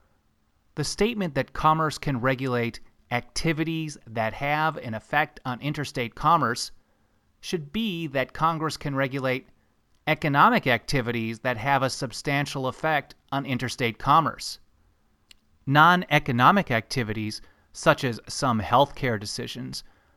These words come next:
would have to meet a much stricter test. This may seem to be a minor mistake, but for legal purposes, it is an important one,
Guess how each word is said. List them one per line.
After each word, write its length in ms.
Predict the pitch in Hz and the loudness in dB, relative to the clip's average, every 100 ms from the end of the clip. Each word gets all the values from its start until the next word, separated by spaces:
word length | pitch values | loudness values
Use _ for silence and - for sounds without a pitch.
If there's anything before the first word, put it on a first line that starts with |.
| _ _ _ - | _ _ _ -6
would 140 | 180 | -4
have 280 | 147 202 202 | 0 0 0
to 120 | - | 0
meet 300 | 151 160 160 - | 0 -2 -4 -8
a 100 | 123 | -6
much 440 | 113 113 139 - - | -2 0 -2 -4 -10
stricter 500 | - - 117 - 110 | -8 -4 -6 -6 -10
test. 520 | - - 113 - - - _ _ _ _ _ _ _ _ _ _ _ - | -2 0 0 -2 -14 -20 _ _ _ _ _ _ _ _ _ _ _ -8
This 200 | 156 - | -6 -4
may 240 | 156 202 | -2 -2
seem 360 | 226 - 185 160 | -2 -4 -2 -2
to 100 | 143 | -2
be 220 | 113 127 | -2 -2
a 40 | 107 | -2
minor 400 | 104 110 113 107 | 0 0 0 -2
mistake, 640 | 104 - - 123 113 - - _ _ _ - | -4 -4 -2 0 -2 -8 -20 _ _ _ 2
but 320 | 156 160 - - | 4 4 0 -14
for 220 | - 139 127 | -6 -2 -2
legal 380 | 117 147 151 | 0 -2 0
purposes, 760 | 123 123 110 113 - 120 113 - - | -2 -2 -2 -4 -8 -8 -8 -12 -10
it 160 | - 131 - | -6 -6 -2
is 380 | 160 175 165 | 2 2 0
an 200 | - 139 | -4 -4
important 600 | 143 131 - 151 160 120 104 | -2 -2 -2 -2 -2 -4 -8
one, 260 | 98 95 | -10 -12